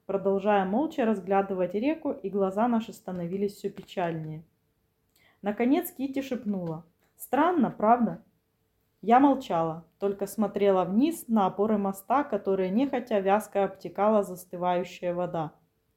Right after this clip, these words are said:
Но когда Китти снова задрожала, я шагнула к ней ближе, и она в ответ приникла ко мне. На мосту было отчаянно холодно. Нам следовало бы вернуться под прикрытие экипажа.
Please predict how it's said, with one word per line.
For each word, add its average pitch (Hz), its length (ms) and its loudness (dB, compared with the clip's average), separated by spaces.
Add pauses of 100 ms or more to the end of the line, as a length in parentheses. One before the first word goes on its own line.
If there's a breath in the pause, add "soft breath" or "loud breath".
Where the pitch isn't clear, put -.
(420 soft breath)
Но 220 100 0
когда 254 320 2
Китти 262 340 -6
снова 226 480 2
задрожала, 220 720 4
я 226 120 2
шагнула 214 520 4
к 214 80 -6
ней 214 160 4
ближе, 185 500 -4 (140)
и 190 80 -4
она 208 240 4
в 269 60 2
ответ 226 440 0
приникла 202 460 -4
ко 196 140 -8
мне. 160 320 -8 (800)
На 208 140 2
мосту 220 360 4
было 269 280 4
отчаянно 233 540 0
холодно. 170 680 -2 (100)
Нам 214 220 2
следовало 226 580 2
бы 208 160 2
вернуться 208 460 0
под 202 240 -2
прикрытие 202 580 -2
экипажа. 160 580 -4